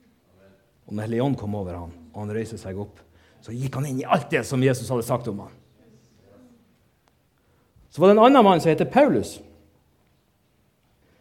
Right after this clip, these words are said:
Paulus, han var en ivrig motstander, det kjenner du til. Og han gjorde alt han kunne for å forfølge de her kristne, og så møter han da dette lyset på tur til Damaskus.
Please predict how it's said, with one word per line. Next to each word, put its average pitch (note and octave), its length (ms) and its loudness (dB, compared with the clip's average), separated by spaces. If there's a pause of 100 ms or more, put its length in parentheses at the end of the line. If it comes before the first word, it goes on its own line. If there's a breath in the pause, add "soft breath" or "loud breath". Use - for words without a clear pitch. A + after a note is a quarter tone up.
(300)
Paulus, A#3 400 6
han A3+ 420 2
var G#3+ 240 8
en G#3+ 180 4 (160)
ivrig A3+ 440 6
motstander, D#3 600 2
det E3+ 220 4
kjenner G3 220 2
du E3+ 80 -4
til. A2+ 200 0 (2000)
Og C3 80 -4
han G3 240 0 (640)
gjorde G3+ 440 0
alt - 280 -4
han A#2 120 -6
kunne D#3+ 280 -2
for A#2+ 160 -6
å G#2+ 60 -8
forfølge D3 680 -4
de F#2+ 100 -10
her C3 180 -6
kristne, F#3 400 -8
og A2 100 -10
så A3+ 180 -2
møter A3+ 560 -2
han A2+ 180 -4
da F#3 200 -2
dette B2+ 220 -4
lyset E3 560 -4
på A#2 120 -12
tur F#3 160 -2
til B2+ 80 -4
Damaskus. D3 600 -6